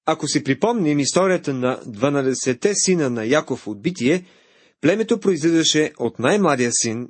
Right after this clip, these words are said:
Вениамин, който бе любимецът на баща си.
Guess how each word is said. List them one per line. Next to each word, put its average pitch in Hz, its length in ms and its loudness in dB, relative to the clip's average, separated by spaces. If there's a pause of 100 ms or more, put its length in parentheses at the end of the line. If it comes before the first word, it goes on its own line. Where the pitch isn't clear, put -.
(120)
Вениамин, 117 600 0 (460)
който 147 280 2
бе 143 280 0
любимецът 196 760 -2
на 147 120 -2
баща 151 340 0
си. - 260 -10